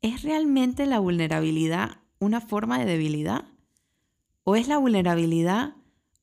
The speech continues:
una de las mayores fortalezas y una de las mejores herramientas que tenemos como seres humanos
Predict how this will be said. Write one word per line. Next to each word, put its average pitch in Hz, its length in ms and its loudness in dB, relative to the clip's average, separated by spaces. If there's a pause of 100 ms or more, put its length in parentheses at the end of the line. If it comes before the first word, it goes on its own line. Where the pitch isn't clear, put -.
una 226 260 4
de 233 120 2
las 170 180 0
mayores 190 760 0 (260)
fortalezas 175 1120 -2 (340)
y 190 80 0
una 208 200 4
de 220 60 2
las 190 200 0
mejores 220 680 -2
herramientas 180 600 -2
que 185 100 -4
tenemos 175 380 -2
como 165 260 -2
seres 185 320 -2
humanos 170 640 -4